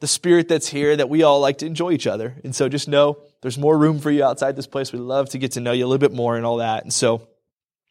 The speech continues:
um, well, we have a special guest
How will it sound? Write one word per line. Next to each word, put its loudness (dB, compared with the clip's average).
um, 2
well, -4
we 2
have 2
a -18
special -2
guest -6